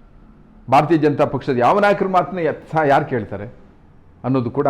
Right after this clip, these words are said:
ಇಲ್ಲಿ ನಿಜ. ಇಷ್ಟು ದಿನ ಈ ಆಧುನಿಕ ಸಮಾಜದಲ್ಲಿ ನಾವು ಜಾತಿ ವಿಷಯದಲ್ಲಿ ಕಚ್ಚಾಡಬೇಕು. ಒಬ್ಬ ವ್ಯಕ್ತಿ ಗೌರವ ಗಳಿಸ್ಬೇಕು ಅಂದ್ರೆ ಅವನ ನಡತೆ, ಅವನ ಜ್ಞಾನ,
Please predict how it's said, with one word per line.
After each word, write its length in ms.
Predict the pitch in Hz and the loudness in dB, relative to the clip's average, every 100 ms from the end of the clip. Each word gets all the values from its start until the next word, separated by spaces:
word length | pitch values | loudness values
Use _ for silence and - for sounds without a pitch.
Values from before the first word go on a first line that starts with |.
| 113 | -2
ಇಲ್ಲಿ 300 | 123 107 104 | -6 -8 -8
ನಿಜ. 400 | 131 143 101 87 90 101 - _ _ 240 | -10 -16 -20 -18 -18 -20 -20 _ _ -4
ಇಷ್ಟು 340 | 311 - 233 | -4 -4 -4
ದಿನ 140 | 180 147 123 - | -2 -2 -4 -6
ಈ 100 | 131 | -4
ಆಧುನಿಕ 380 | 127 127 139 127 | -2 -2 -4 -6
ಸಮಾಜದಲ್ಲಿ 920 | 123 117 117 110 123 147 113 113 - - | -6 -4 -4 -4 -4 -2 -4 -8 -20 -8
ನಾವು 160 | 123 120 | -4 -4
ಜಾತಿ 380 | 110 127 156 151 | -4 -6 -4 -4
ವಿಷಯದಲ್ಲಿ 720 | 113 117 117 113 104 101 - - _ - | -4 -6 -6 -6 -8 -10 -20 -20 _ -10
ಕಚ್ಚಾಡಬೇಕು. 680 | 131 120 104 95 - 98 - _ _ _ | -8 -6 -8 -10 -14 -18 -20 _ _ _
ಒಬ್ಬ 120 | 127 135 | -4 -2
ವ್ಯಕ್ತಿ 640 | 123 151 156 254 208 185 | 0 -2 -2 0 2 0
ಗೌರವ 380 | 147 147 202 202 | 0 2 4 4
ಗಳಿಸ್ಬೇಕು 500 | 175 165 - 151 147 | 0 -4 -4 -4 -2
ಅಂದ್ರೆ 580 | 131 160 135 139 - - | -2 0 0 -4 -12 -6
ಅವನ 180 | 120 127 | 0 2
ನಡತೆ, 720 | 120 127 175 202 214 220 220 - _ _ _ _ _ _ - - | 2 2 2 4 2 0 -6 -16 _ _ _ _ _ _ -8 -2
ಅವನ 180 | 139 143 127 110 98 - | 2 2 2 0 -8 -10
ಜ್ಞಾನ, 380 | 120 151 170 202 | -2 4 6 6